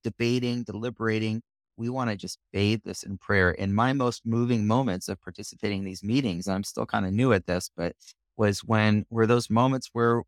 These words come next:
we prayed and say, "Lord, take us back to mission, take us back to what's gonna be best for your work and your church." And so I love when we can bathe whatever we're doing, whether it's, uh,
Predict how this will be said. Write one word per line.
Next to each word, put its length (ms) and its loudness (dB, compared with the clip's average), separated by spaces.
we 120 -4
prayed 320 -2
and 80 -12
say, 160 -6
"Lord, 320 -4
take 240 -2
us 120 -8
back 320 -4
to 140 -8
mission, 420 -4
take 240 -4
us 100 -6
back 380 0
to 500 -2
what's 260 -2
gonna 160 -4
be 80 -2
best 320 -2
for 140 -10
your 200 0
work 340 2
and 100 -8
your 140 -4
church." 500 -10
And 200 -6
so 220 -2
I 220 2
love 680 4
when 140 -2
we 140 0
can 360 -6
bathe 380 4
whatever 420 0
we're 160 0
doing, 280 0
whether 240 -2
it's, 180 -6
uh, 200 -2